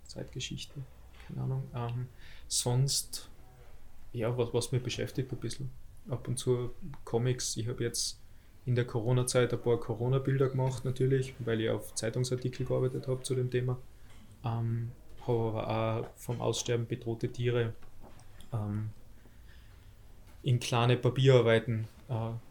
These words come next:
gemacht, wo ich, glaub ich, fünfundzwanzig Stück hab und eigentlich eine, eine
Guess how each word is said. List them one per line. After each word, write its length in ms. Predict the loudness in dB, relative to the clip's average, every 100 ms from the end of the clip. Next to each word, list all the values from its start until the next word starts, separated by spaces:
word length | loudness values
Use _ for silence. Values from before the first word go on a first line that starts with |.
| -4
gemacht, 340 | -2 -2 -4 -4
wo 100 | -4
ich, 80 | -2
glaub 140 | -2
ich, 120 | -2
fünfundzwanzig 600 | -2 -4 -2 -4 -4 -4
Stück 240 | -4 -4 -2
hab 180 | -4 -4 -20 -20 -20 -20 -20 -20 -20 -20 -20 -12 -4
und 160 | -2
eigentlich 340 | 0 -2 -2 -2
eine, 200 | -2 -4
eine 240 | -6 -6